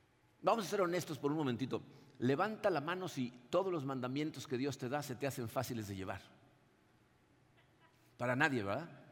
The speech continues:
Entonces, fíjense, si la Biblia nos dice que los mandamientos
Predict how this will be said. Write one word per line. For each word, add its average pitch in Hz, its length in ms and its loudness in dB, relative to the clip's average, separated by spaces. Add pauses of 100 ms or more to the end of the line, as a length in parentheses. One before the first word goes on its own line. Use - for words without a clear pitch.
(600)
Entonces, 143 240 2
fíjense, 156 320 4 (260)
si - 180 2
la 156 140 8
Biblia 269 460 4
nos 175 280 2
dice 175 300 0
que 147 120 2
los 127 180 4
mandamientos 135 1080 0